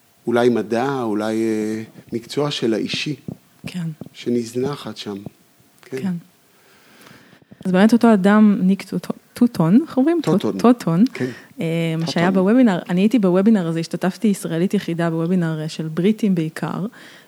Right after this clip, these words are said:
Speaker 2: והנושא שעלה שם המון זה, זה עניינים מעמדיים בתוך הטיפ-, בתוך חדר הטיפולים. עכשיו, בישראל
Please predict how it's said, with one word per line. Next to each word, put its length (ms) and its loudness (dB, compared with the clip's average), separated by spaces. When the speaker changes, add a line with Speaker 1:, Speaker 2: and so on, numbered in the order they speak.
Speaker 2:
והנושא 380 0
שעלה 340 2
שם 260 0
המון 460 0
זה, 460 0
זה 420 -6
עניינים 320 0
מעמדיים 640 0
בתוך 300 -8
הטיפ-, 340 -12
בתוך 220 -4
חדר 220 -4
הטיפולים. 360 -8
עכשיו, 200 -8
בישראל 440 2